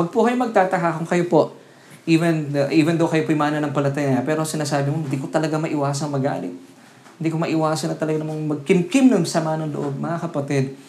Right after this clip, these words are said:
wag po kayo magtaka at hindi po kataka-taka kung bakit po ang inyo pong katawan ay hindi po nawawala ng karamdaman. Bakit lagi masakit ang ulo mo? Bakit meron kang hypertension? Bakit naha-high blood ka? Di ba?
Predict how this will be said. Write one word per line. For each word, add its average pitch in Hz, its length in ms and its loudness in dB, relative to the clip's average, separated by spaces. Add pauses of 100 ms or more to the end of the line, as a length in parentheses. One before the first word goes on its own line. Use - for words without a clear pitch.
(240)
wag 180 160 -4
po 277 160 0
kayo 285 220 0
magtaka 139 580 0
at 135 80 -8
hindi 160 240 -2
po - 80 -8
kataka-taka 127 720 -4 (240)
kung 156 80 -4
bakit 160 320 0
po 151 220 0 (180)
ang 135 160 -4
inyo 147 240 -4
pong 160 140 -8
katawan 127 480 2
ay 127 80 -4
hindi 127 160 0
po 131 100 -4
nawawala 107 460 -4
ng 110 100 -4
karamdaman. 95 580 -12 (320)
Bakit 113 240 -8
lagi 113 240 -2
masakit 113 400 -2
ang 113 80 -4
ulo 147 240 2
mo? 160 200 -2 (440)
Bakit 135 240 -2
meron 131 240 -2
kang 120 80 -2
hypertension? 175 800 -2
Bakit 139 320 -2
naha-high 120 480 -4
blood 185 320 -4
ka? - 320 -6 (560)
Di 156 160 -4
ba? 151 160 0